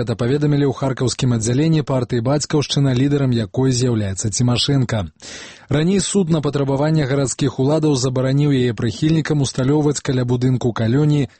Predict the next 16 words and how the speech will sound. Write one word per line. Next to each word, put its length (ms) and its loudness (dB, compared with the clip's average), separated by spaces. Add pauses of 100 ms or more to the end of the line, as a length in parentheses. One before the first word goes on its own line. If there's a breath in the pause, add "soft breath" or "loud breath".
(120)
агітацыйныя 800 0
намёты 440 0
ў 40 -2
сувязі 400 0
з 80 -12
правядзеннем 640 0
там 240 0 (240 soft breath)
рамонтных 640 -2
работ. 480 0 (680 loud breath)
У 80 2
сераду 340 2
прыхільнікі 540 0
Цімашэнкі 560 0
ўсталявалі 500 0
ў 80 2
калоніі, 540 0